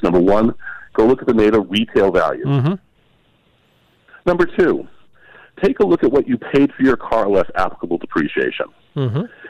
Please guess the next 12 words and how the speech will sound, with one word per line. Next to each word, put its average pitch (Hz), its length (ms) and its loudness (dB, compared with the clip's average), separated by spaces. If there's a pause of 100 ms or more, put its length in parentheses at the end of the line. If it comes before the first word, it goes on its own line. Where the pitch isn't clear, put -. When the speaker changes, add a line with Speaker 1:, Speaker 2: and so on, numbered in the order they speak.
Speaker 1:
And - 120 2
applicable 185 380 -2
depreciation 117 640 2
is 104 60 0
basically 98 360 2
one 85 300 0
percent 80 400 -2
per - 140 -4
month. - 240 -4 (880)
Speaker 2:
Okay. 170 300 -4 (1400)
Speaker 1:
Number 214 260 2 (120)
three, 80 340 0